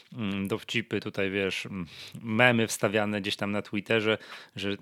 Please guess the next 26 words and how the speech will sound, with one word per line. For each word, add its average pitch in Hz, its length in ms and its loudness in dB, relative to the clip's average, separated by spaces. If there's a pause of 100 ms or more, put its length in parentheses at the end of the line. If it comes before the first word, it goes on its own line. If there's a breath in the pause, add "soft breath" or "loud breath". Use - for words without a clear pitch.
(160)
ta 101 140 -2
przez - 500 -6
różnych 101 500 -2
tutaj - 280 -4
twitterowych 104 580 0
prześmiewców, 107 680 -2
że 95 120 -2
my, 117 300 4
jak 104 220 0
nasi 110 280 -4
pradziadowie 110 840 0
i 104 60 -4
jak 107 160 0
nasi 104 320 -4
wnukowie, 104 760 -2
możemy 107 340 -2
kupować 107 500 0
indeks 98 300 -2
wig 104 160 -2
dwadzieścia 101 460 2
po 101 140 2
około 98 280 0
dwa 101 160 -2
tysiące 98 340 -6
punktów, 98 440 -2
tak? - 220 -4